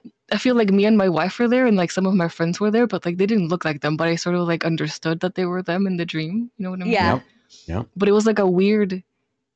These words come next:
Speaker 2: like, really quickly summarized, it was, like, a weird camping trip when it felt like the start of, like, a B horror movie.
Speaker 3: Mm-hmm.
Speaker 1: Yeah.
Speaker 2: And, like, different people were just, like, arriving at this camping,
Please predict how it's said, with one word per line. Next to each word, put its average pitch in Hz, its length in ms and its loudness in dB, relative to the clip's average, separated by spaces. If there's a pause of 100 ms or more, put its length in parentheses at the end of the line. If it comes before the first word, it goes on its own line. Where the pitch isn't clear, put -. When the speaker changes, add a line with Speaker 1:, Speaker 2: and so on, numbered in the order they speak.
(240)
Speaker 2:
like, 180 220 0
really 196 480 4
quickly 170 300 0
summarized, 147 440 -4
it 170 60 -2
was, 180 140 0
like, 175 100 -2
a 175 80 2
weird 202 380 2
camping 165 340 -4
trip - 240 -10
when 156 80 -4
it 165 140 -4
felt 180 200 -2
like 190 140 -4
the 160 140 -4
start 165 240 -4
of, 170 100 -8
like, 160 140 -6
a 156 60 -2
B 170 340 -2
horror 156 360 -2
movie. 214 520 0 (320)
Speaker 3:
Mm-hmm. 101 120 -2
Speaker 1:
Yeah. 349 200 2 (100)
Speaker 2:
And, 185 80 2
like, 180 220 2
different 190 320 0
people 202 260 0
were 185 100 2
just, 180 200 -6
like, 175 160 -2
arriving 175 840 0
at 170 140 -8
this 165 180 -4
camping, 190 640 -2